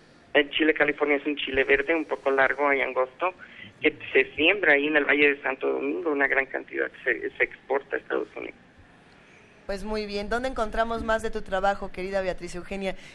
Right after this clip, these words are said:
Speaker 2: ¿Qué, qué planes tienes en el futuro para que sigamos todo lo que estás haciendo?
Speaker 1: Mira, en el futuro ya tenemos otro libro que está por salir, que son ciento sesenta ceviches.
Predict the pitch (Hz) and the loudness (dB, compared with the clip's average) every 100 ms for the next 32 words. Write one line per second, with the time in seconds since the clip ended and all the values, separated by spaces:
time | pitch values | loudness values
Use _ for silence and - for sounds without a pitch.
0 | - 208 208 220 220 214 220 220 208 214 | -4 -4 -2 -2 -2 2 0 0 -4 -6
1 | 202 190 196 180 185 185 208 196 180 175 | -6 -6 -6 -6 -8 -6 -4 -4 -4 -4
2 | 180 196 196 202 202 202 190 175 170 185 | -6 -6 -6 -6 -4 -2 -2 -6 -8 -10
3 | 180 170 160 139 - _ _ - - - | -10 -12 -12 -14 -18 _ _ -20 -18 -18
4 | - - 156 135 135 143 143 156 165 156 | -10 0 4 6 6 4 0 -2 0 2
5 | 143 - - - 139 147 151 151 - 147 | 2 -2 -2 0 2 2 2 0 -2 -6
6 | - 151 151 190 147 143 - - 131 147 | 0 0 0 0 2 2 0 -4 -4 -4
7 | 139 127 139 165 147 135 - 143 143 143 | -6 -2 0 0 0 -4 0 0 -2 -4
8 | 147 143 139 143 139 139 131 147 131 131 | -8 -8 -2 2 2 0 -4 -2 -2 -2
9 | - 139 175 - 147 | 0 0 -2 -4 -4